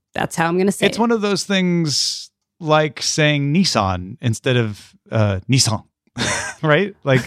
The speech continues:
Speaker 1: <laughs>
Speaker 2: it's adapting to the modern pronunciation. It's saying, "Look, Cis-, Circe has become the pronunciation over time. There's a valid justification for it, even in the ancient world, for pronouncing it that way. So even if not everyone in the ancient world would have said it that way, that's what we're gonna say,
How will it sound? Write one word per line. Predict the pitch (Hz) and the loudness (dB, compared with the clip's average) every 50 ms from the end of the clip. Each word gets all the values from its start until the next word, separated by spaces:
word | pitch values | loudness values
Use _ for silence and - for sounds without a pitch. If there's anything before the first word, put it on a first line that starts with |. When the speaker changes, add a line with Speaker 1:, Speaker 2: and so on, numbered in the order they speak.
| 214 202 147 | -2 -4 -6
Speaker 1:
<laughs> | - - 135 113 - | -6 -12 -6 0 2
Speaker 2:
it's | 139 139 - | 2 2 2
adapting | 156 135 110 147 156 170 - - 165 165 156 151 147 135 | -4 -4 0 2 2 2 0 0 -2 0 2 2 2 0
to | - - 135 | 0 -2 0
the | 123 131 127 | 0 0 0
modern | 123 127 131 135 139 131 135 131 120 | 0 0 2 2 2 2 2 -2 -2
pronunciation. | - 127 127 120 110 - 117 131 165 156 - 113 104 101 - - - - - _ _ _ - | 0 0 0 0 0 0 2 2 2 2 2 2 0 0 -4 -8 -20 -20 -20 _ _ _ -2
It's | - 139 - - | -2 -2 -2 0
saying, | - 151 143 143 139 131 | 0 0 0 0 0 -2
"Look, | 139 180 196 156 113 - - | 2 2 2 2 2 0 -4
Cis-, | - - 147 147 135 - - - | -2 0 0 0 0 -2 -4 -4
Circe | - - - 180 185 180 - - | -2 0 2 2 2 2 2 0
has | 170 160 143 139 147 131 | 0 2 2 2 2 0
become | 113 123 127 - - 156 156 156 151 | -2 -6 -6 -2 2 2 4 4 2
the | 143 139 | 0 0
pronunciation | - 135 131 123 110 - 120 117 120 - - 120 113 113 110 _ - - - - | 0 2 0 2 0 0 0 0 0 2 2 2 2 2 -2 _ -14 -16 -6 0
over | 123 117 120 120 | 0 2 2 0
time. | 110 - 151 160 156 151 147 147 135 - _ _ - | -2 -2 0 0 0 0 0 -2 -6 -10 _ _ -8
There's | 127 117 | -4 -4
a | 123 | 0
valid | 113 120 110 113 107 | 2 2 2 2 0
justification | 101 117 110 - 104 98 117 - 120 117 113 - 117 | 0 0 -2 -2 -2 -4 -2 2 2 2 2 2 -2
for | 101 - 113 110 | 0 0 0 0
it, | 110 - | 0 -2
even | - 143 139 127 123 | -2 -2 0 2 2
in | 120 113 | 2 2
the | 110 110 | 0 2
ancient | 117 123 120 - 131 131 | 2 0 0 -2 -4 -4
world, | 123 120 120 117 113 104 | -2 0 0 0 0 -2
for | - - | -4 -8
pronouncing | 113 117 113 117 117 110 - 113 | -4 0 0 0 0 0 -2 -2
it | 113 107 - | -2 0 0
that | 110 110 107 | 0 0 2
way. | 113 113 113 110 | 2 0 0 0
So | - 117 113 143 190 | 0 0 0 0 0
even | 202 208 226 240 233 226 226 214 | -2 0 0 2 4 2 2 2
if | 208 202 - - | 2 -2 -2 -2
not | 175 175 170 160 | -2 -2 0 0
everyone | 165 151 151 156 151 147 143 | 0 0 0 2 2 2 2
in | 143 139 | 2 2
the | 135 131 | 2 0
ancient | 127 127 117 127 120 | 0 -2 -2 -2 -2
world | 120 120 117 110 | 0 0 0 2
would | 110 110 | 0 -2
have | 107 101 | -2 -2
said | - 110 104 107 | 0 0 0 0
it | 101 - | 0 0
that | 104 101 98 | 0 0 0
way, | 101 98 98 101 | 0 0 0 0
that's | 95 113 117 117 - - | 2 2 0 0 0 -2
what | 113 110 - | -2 -2 -2
we're | 110 104 | -2 -2
gonna | 104 104 101 | -2 -2 -2
say, | 98 - - 101 101 101 98 | -2 -2 0 0 0 -2 -4